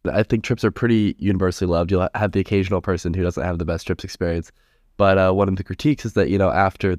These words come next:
the first couple of weeks, that sort of trips magic fades and you still get the occasional meal with your trippies. Everyone sort of homogenizes into their own social groups. Did you find that to be the case?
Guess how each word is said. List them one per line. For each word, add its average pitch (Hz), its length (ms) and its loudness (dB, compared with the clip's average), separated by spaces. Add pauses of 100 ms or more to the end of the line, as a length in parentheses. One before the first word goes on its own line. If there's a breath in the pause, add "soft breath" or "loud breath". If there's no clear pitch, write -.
(160)
the - 60 -10
first 98 200 -2
couple 95 180 -2
of 92 40 2
weeks, 104 360 0
that 92 300 2
sort 98 140 -2
of 90 60 -4
trips - 280 -4
magic 92 380 0
fades 113 400 2
and 95 100 0
you 95 80 0
still 113 160 0
get 101 140 -2
the 104 80 2
occasional 101 420 0
meal 98 160 2
with 90 140 -4
your 92 80 -2
trippies. 95 480 -2 (100)
Everyone 95 280 4
sort 95 180 0
of 87 80 -2
homogenizes 87 760 -2
into 85 140 -2
their 85 140 -2
own 85 240 -2 (260 loud breath)
social 95 320 2
groups. - 220 -6
Did 85 120 -4
you 92 120 0
find 92 200 2
that 95 120 2
to - 100 -12
be 101 80 4
the 92 80 2
case? 104 500 0